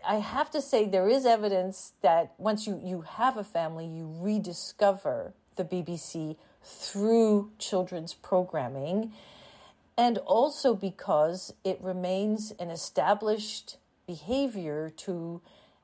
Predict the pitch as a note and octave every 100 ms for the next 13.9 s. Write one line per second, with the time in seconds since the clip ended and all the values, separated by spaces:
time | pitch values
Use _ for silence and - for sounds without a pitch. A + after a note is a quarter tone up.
0 | - E3 D#3 B2 G3+ A#3 C4 - D#3+ D#3+
1 | E3+ F3 F#3 G3 - D3+ D3 - A3 -
2 | G3 G3 F#3+ F#3 F3+ F#3 F#3+ F3 F3 D#3
3 | D#3 G3+ - D#3+ D3 E3 E3 E3 F3 _
4 | - - - - A#3+ C4 B3+ C#4+ C#4 C4+
5 | - A#3+ A3+ A3+ - - G#3 - F3 F3
6 | F#3+ G3+ A3+ A3+ F3+ F3+ F#3 - - G#3
7 | G#3 G#3+ G#3 G#3 G3+ F#3+ F3+ E3+ F3 D#3
8 | E3 D#3+ D3+ C#3 F#2 - - - - -
9 | F4+ C#4+ F3+ G3+ - - G3 F#3+ - A#3+
10 | F#3+ - F#3+ F3 D#3+ E3+ G#3 D4 - C4
11 | E4 F4+ - A#3 F#3+ F3+ F3 D#3+ F3 A3
12 | B3+ - F3+ E3+ D#3+ E3 D#3+ F#3+ B3 B3+
13 | B3+ C4 B3+ B3 F#3+ E3+ F#3 A3 -